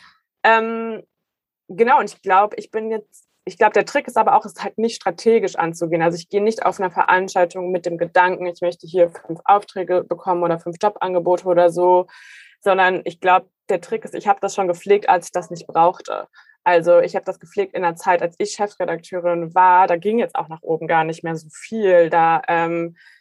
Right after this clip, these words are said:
habe ich mich aber auch mit Leuten ausgetauscht, die jetzt vielleicht unter mir gearbeitet haben, mit Leuten ausgetauscht, die vielleicht noch ganz am Anfang standen und mir so eigentlich indirekt eher ein Netzwerk aufgebaut. Und ich glaub, das ist was, was super, super wichtig ist, sich nicht immer nach oben zu vernetzen, sondern einfach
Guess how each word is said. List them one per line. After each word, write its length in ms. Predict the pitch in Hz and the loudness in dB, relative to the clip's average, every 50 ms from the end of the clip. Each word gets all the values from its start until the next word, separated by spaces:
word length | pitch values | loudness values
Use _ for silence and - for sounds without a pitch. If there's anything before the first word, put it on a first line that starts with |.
| _ _ - | _ _ -4
habe 140 | 208 196 208 | -4 -4 -4
ich 80 | 208 - | -6 -8
mich 140 | 185 170 | -4 -2
aber 220 | 175 170 170 - - | 0 0 2 2 0
auch 120 | 170 - | 0 0
mit 180 | 202 180 170 - | -2 -4 -2 0
Leuten 280 | 190 190 185 - 190 | 0 0 0 0 -2
ausgetauscht, 720 | - - 175 196 - - 180 - - 190 180 185 180 - - | -2 0 0 -2 -2 -6 -10 -6 -2 0 0 0 0 -2 -6
die 40 | 185 | -6
jetzt 120 | 175 170 | -6 -6
vielleicht 200 | - 214 - - | -8 -8 -4 -2
unter 260 | 254 302 311 226 - | -2 0 0 0 -2
mir 160 | 160 151 151 | -2 -2 -2
gearbeitet 640 | 151 151 - - 156 156 - 156 151 156 170 170 - - | 0 0 2 2 0 0 0 -2 -4 -4 -8 -12 -10 -4
haben, 360 | - 165 156 156 151 147 156 165 | 0 2 2 2 2 0 -2 -4
mit 140 | 170 170 | -4 -2
Leuten 300 | 180 180 180 185 - - | 0 0 0 0 -2 -4
ausgetauscht, 640 | 175 - 175 185 - - 180 - - 180 180 180 - | -4 -4 -4 -4 -4 -8 -10 -4 -2 -2 -2 -2 -6
die 60 | 185 | -8
vielleicht 200 | - 180 175 - | -8 -8 -6 -8
noch 120 | 185 180 | -8 -6
ganz 180 | - 180 190 190 | -4 -4 -4 -4
am 140 | 190 185 - | -6 -4 -2
Anfang 420 | - 185 208 233 240 - 175 160 165 | 0 0 0 0 0 0 -2 -2 -2
standen 720 | - - - - 160 160 165 165 - - 170 170 160 143 | -4 -6 -2 2 2 2 2 0 -4 -6 -6 -4 -4 -2
und 240 | 151 175 175 175 | -2 -4 -4 -4
mir 160 | - 196 196 190 | -4 -2 -2 -2
so 420 | 170 175 202 220 240 254 254 247 | -2 2 4 4 6 8 6 6
eigentlich 400 | - 185 175 170 170 - - - | 6 2 0 -2 -6 -10 -8 -4
indirekt 440 | 196 214 220 190 180 170 165 165 _ | -4 -4 -2 -2 0 -2 -2 -2 _
eher 160 | - 170 170 | 2 2 2
ein 60 | 165 165 | 2 2
Netzwerk 400 | 170 165 165 - - 156 - - | 0 -2 -2 -6 -10 -4 0 0
aufgebaut. 400 | 160 160 - - 165 165 165 170 | 0 0 0 -2 0 0 0 0
Und 40 | |
ich 100 | 170 165 | 0 -2
glaub, 160 | - 170 165 - | -4 -4 0 0
das 220 | 190 190 190 - | 0 -2 -2 -4
ist 120 | - - | -10 -4
was, 200 | - 175 - - _ _ _ - - - - - _ _ | -2 -2 -2 -2 _ _ _ -20 -20 -20 -20 -20 _ _
was 160 | - 185 170 | -6 -4 -4
super, 240 | - 214 208 208 190 | -4 0 2 2 2
super 320 | 175 185 175 208 190 170 | 2 0 -4 -4 -2 0
wichtig 320 | 170 196 196 - 185 170 - | 0 -2 -2 -4 -8 -6 -4
ist, 120 | 170 170 | -2 0
sich 180 | 170 170 165 170 | 0 -2 -2 -4
nicht 160 | 180 170 170 | -6 -6 -4
immer 240 | - - 190 175 175 | -4 0 0 0 0
nach 160 | 175 170 - | 0 -2 -4
oben 380 | - 190 208 226 240 220 180 170 | 0 2 2 4 2 2 -2 -8
zu 120 | - 170 | -10 -8
vernetzen, 520 | 165 185 170 165 156 160 160 - - 175 | -4 -4 -2 0 0 -2 -2 -6 -6 -2
sondern 240 | 160 170 170 170 - | 0 2 2 2 2
einfach 440 | - - 175 190 185 190 180 170 | 2 2 2 2 0 -2 -4 -4